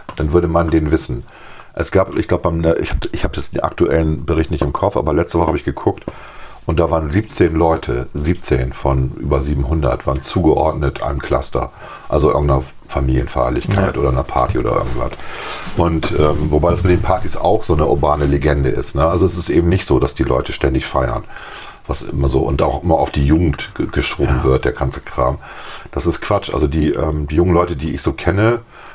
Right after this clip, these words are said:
Speaker 1: denen man so redet, die sind sehr verantwortungsbewusst und halten Abstand, ne? Also
Speaker 2: Ich, ich denke, du, du hast, also ich glaube, du hast schon einen Infektionstreiber, der heißt Alkohol. Also das ist auch
Speaker 1: Das
Speaker 2: eine,
Speaker 1: stimmt,
Speaker 2: eine
Speaker 1: ja.
Speaker 2: Erfahrung, die ich jetzt auch durchaus persönlich gemacht habe. Wenn du natürlich Alkohol getrunken hast, dann,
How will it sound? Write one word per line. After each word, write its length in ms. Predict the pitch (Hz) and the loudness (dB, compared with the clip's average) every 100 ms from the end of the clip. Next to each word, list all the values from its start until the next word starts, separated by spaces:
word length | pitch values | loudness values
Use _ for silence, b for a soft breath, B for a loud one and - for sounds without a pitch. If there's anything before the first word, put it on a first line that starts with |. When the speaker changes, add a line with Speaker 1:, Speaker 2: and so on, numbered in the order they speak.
| B - | B 0
Speaker 1:
denen 140 | 85 | 2
man 140 | 82 78 | 2 2
so 100 | 76 | 2
redet, 320 | 76 92 90 | 2 2 2
die 80 | 82 | 2
sind 320 | 95 104 - | 2 0 -4
sehr 420 | - 73 69 65 - B - | 2 4 4 0 -4 B -12
verantwortungsbewusst 1120 | - 65 67 67 64 65 - 64 64 - - - B B B B B | -2 -2 0 -2 0 -4 -4 -4 -4 -6 -10 -20 B B B B B
und 140 | - 73 | -4 -2
halten 240 | 90 87 | -2 -2
Abstand, 520 | 62 62 - 60 64 - - - | -4 -4 -6 -6 -6 -10 -18 -8
ne? 140 | 67 71 - | -4 -2 -2
Also 280 | 78 76 - - | -2 -2 -2 -10
Speaker 2:
Ich, 100 | - - | -10 -6
ich 80 | 110 | 0
denke, 220 | 127 127 | 0 2
du, 100 | 113 110 | 2 0
du 120 | - 110 | 0 0
hast, 200 | 117 120 | 0 0
also 160 | 107 98 - - | 0 0 -4 -8
ich 100 | - | -6
glaube, 300 | - 123 113 | -2 0 2
du 140 | 110 104 | 2 2
hast 240 | 120 - | 0 -4
schon 300 | - 127 135 | 0 2 4
einen 220 | 107 113 | 2 2
Infektionstreiber, 720 | 113 - - 123 135 - 120 | -2 -6 -2 -2 0 0 0
der 100 | 110 | 2
heißt 160 | 98 - | 0 0
Alkohol. 380 | 110 - 73 190 - - - - | -2 0 0 -2 -6 -14 -14 -8
Also 180 | 107 101 | -4 0
das 160 | 107 | 0
ist 120 | 104 - | 0 -2
auch 160 | 110 | 0
Speaker 1:
Das 140 | 110 107 | 2 0
Speaker 2:
eine, 60 | |
Speaker 1:
stimmt, 320 | 107 78 71 | 2 2 2
Speaker 2:
eine 180 | - - - | 0 -2 -2
Speaker 1:
ja. 60 | - | -2
Speaker 2:
Erfahrung, 380 | - 110 120 | 2 2 2
die 80 | 110 | 2
ich 60 | 107 | 0
jetzt 180 | 113 - | 0 0
auch 180 | 131 | 0
durchaus 320 | 135 127 - - | 2 2 2 0
persönlich 380 | 110 110 139 | 2 4 4
gemacht 320 | 135 127 127 - | 2 2 0 0
habe. 160 | 123 | 0
Wenn 120 | 110 | 0
du 40 | 110 | 2
natürlich 400 | 107 - - - | 0 -2 -4 0
Alkohol 180 | 117 117 | 2 2
getrunken 300 | 101 - 117 | 2 -2 0
hast, 240 | 113 - | 0 0
dann, 220 | 117 110 | -2 -2